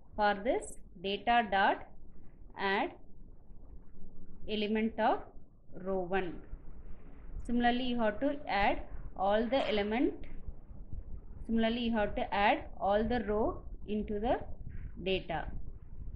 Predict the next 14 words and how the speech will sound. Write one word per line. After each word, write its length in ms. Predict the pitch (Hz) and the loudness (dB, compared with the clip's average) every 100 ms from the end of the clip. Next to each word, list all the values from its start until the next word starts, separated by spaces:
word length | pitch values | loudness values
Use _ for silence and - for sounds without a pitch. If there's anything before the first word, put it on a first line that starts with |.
| - - - - - - - - - - - - - - - - - - - - - - - - - - - - - - - - - - - - - - - - | -6 -6 -8 -10 -12 -14 -14 -14 -12 -8 -6 -6 -8 -8 -8 -8 -8 -8 -8 -10 -10 -12 -12 -12 -12 -10 -10 -10 -8 -8 -6 -8 -8 -8 -8 -8 -14 -14 -10 -8
Two, 300 | 202 208 240 - - - - - | -6 -4 -6 -4 -4 -4 -6 -6
three, 360 | 196 196 220 - - - - - | -6 -6 -8 -10 -12 -14 -12 -12
four. 300 | 196 196 214 254 - - - - - - - - - - | -10 -8 -10 -12 -10 -10 -10 -12 -14 -16 -16 -14 -10 -4
Now 140 | 240 285 | -2 0
we 120 | 247 | 0
have 200 | 233 220 | 0 0
added 460 | - 196 202 311 453 - - - - - - - - - | 0 2 4 2 2 -6 -10 -10 -10 -12 -12 -12 -8 -6
all 300 | - 208 240 | 0 2 4
the 160 | 233 285 | 4 4
row 200 | 220 277 | 4 0
into 300 | 208 214 208 | 0 -2 0
the 220 | 196 370 - - - - | 2 2 2 -8 -10 -2
data 340 | 196 190 202 185 | 0 2 0 0
vectors. 500 | 170 - 170 160 | -2 -2 -2 -2